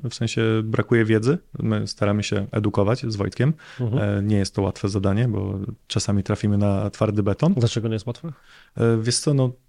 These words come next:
Speaker 1: ludzie mają negatywne doświadczenia, trudno
Speaker 2: Mhm.
Speaker 1: zmienić czasami bardzo negatywne do-, doświadczenia. Jeżeli raz się sparzyłeś, to nie chcesz próbować jeszcze raz,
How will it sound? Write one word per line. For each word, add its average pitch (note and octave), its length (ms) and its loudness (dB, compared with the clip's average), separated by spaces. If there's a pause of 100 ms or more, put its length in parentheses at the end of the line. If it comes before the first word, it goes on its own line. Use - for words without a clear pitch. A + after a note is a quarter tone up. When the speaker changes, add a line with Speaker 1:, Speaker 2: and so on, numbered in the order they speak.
(160)
Speaker 1:
ludzie B2 260 4
mają A#2 140 6
negatywne A2+ 460 2
doświadczenia, A2+ 560 0 (100)
trudno B2 220 0
Speaker 2:
Mhm. G#2 60 2
Speaker 1:
zmienić G#2 280 0
czasami G#2 340 0
bardzo G#2 280 2
negatywne G#2 460 0
do-, G#2 100 2 (180)
doświadczenia. A2 680 0
Jeżeli G#2 280 2
raz G#2+ 160 2
się A2 120 -2
sparzyłeś, G#2 440 0
to - 120 -4
nie G2 100 2
chcesz - 220 -6
próbować G2+ 360 0
jeszcze G#2 220 0
raz, D3 220 2